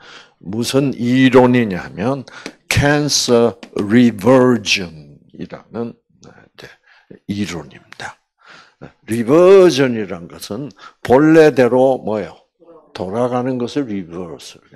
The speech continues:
자, 그거 뒤집어. 이때까지 한 거 아무 소용없어. 본래대로 돌아가. 그 리버스 한다는 거. 그러니까 자동차가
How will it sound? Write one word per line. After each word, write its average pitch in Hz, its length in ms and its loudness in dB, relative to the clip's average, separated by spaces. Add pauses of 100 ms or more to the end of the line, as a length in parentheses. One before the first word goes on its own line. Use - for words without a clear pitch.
(800)
자, 113 220 -4
그거 139 600 2
뒤집어. 160 680 2 (520)
이때까지 127 460 -2
한 120 140 -6
거 113 80 -6
아무 110 180 -6
소용없어. - 720 -12 (520)
본래대로 143 500 4
돌아가. 120 400 -2 (580)
그 117 80 -6
리버스 107 800 -4
한다는 - 400 -20
거. - 100 -20 (340)
그러니까 95 320 -14 (260)
자동차가 110 920 -8